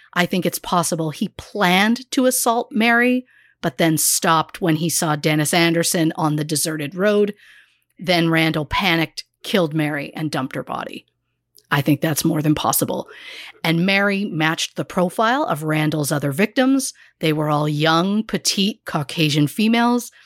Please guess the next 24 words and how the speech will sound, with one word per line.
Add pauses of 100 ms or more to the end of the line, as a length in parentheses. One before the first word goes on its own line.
(420)
And
Randall
matched
the
description
of
the
killer (160)
given
to
police
by
Dennis
Anderson. (640)
And
I
know
Randall
didn't
stick
around
the
area
long.